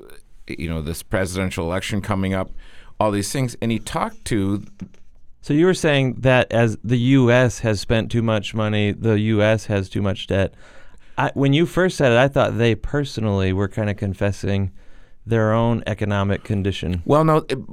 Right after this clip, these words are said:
Speaker 1: that was one of the other conditions. They were saying that the, the, the, the people in the U S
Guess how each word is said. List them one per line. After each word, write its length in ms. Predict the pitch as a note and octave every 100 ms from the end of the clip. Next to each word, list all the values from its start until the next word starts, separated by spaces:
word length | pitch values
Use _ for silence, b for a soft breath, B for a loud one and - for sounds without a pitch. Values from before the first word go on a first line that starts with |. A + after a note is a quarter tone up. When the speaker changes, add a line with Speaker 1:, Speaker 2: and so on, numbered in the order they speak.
| F#2+
Speaker 1:
that 240 | B2+ D3 C#3+
was 180 | E3+ D3
one 200 | D3 D3+
of 60 |
the 160 | C#3 C#3+
other 240 | C3 B2+
conditions. 520 | A#2 B2+ F#3 F#3+ A2+
They 100 | B2
were 100 | A2+
saying 300 | A2 C3 A2+ G#2
that 140 | -
the, 140 | G#2+
the, 360 | - G2 F#2+ F#2 -
the, 360 | F2 F#2+ F#2 E2+ -
the 160 | D#2+
people 600 | - - F3 - G2 G2 A2 -
in 180 | - A#2
the 100 | G#2+
U 240 | G#2 G2+ G2
S 300 | F#2 -